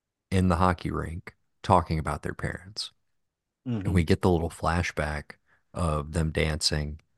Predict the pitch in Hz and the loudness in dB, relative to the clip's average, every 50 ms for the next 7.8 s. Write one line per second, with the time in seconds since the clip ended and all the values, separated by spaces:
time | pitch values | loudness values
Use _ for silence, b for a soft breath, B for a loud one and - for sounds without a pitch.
0 | _ _ _ _ _ _ _ _ _ _ _ _ _ _ _ _ _ - 92 90 | _ _ _ _ _ _ _ _ _ _ _ _ _ _ _ _ _ -4 0 0
1 | 85 80 80 78 - - 73 73 101 95 - - 95 80 - - - - - - | 2 2 2 0 0 0 2 2 2 2 4 2 0 0 0 -4 -6 -6 -8 -10
2 | - - - _ _ - - 131 131 139 147 123 90 85 - - - 92 95 95 | -10 -12 -16 _ _ -8 -6 -4 -2 0 0 0 -2 -6 -12 -12 -6 -4 0 0
3 | 95 92 92 85 92 92 87 87 85 - - 92 85 85 80 82 73 76 87 87 | 2 2 2 2 2 2 2 2 0 0 0 0 0 0 -2 -4 -4 -4 -4 -4
4 | - - _ - 104 107 98 73 71 80 80 - 82 78 78 80 78 80 80 - | -6 -8 _ -4 2 2 2 2 2 -4 -6 -4 -4 -2 -2 -4 -4 -6 -6 -6
5 | 80 78 73 - _ _ _ _ - - 82 78 80 85 78 82 80 78 - 85 | -6 -8 -8 -10 _ _ _ _ -8 -6 -4 -4 -2 -2 0 0 -2 -2 -2 -4
6 | 78 78 76 71 - _ - - 87 80 80 76 - - 85 80 80 78 78 78 | -4 -2 -4 -6 -8 _ -4 -2 0 0 0 -2 -2 -2 0 0 0 0 -2 -4
7 | 78 - _ _ _ _ _ - - 80 80 78 - _ - | -6 -10 _ _ _ _ _ -6 -6 -4 -4 -6 -10 _ -20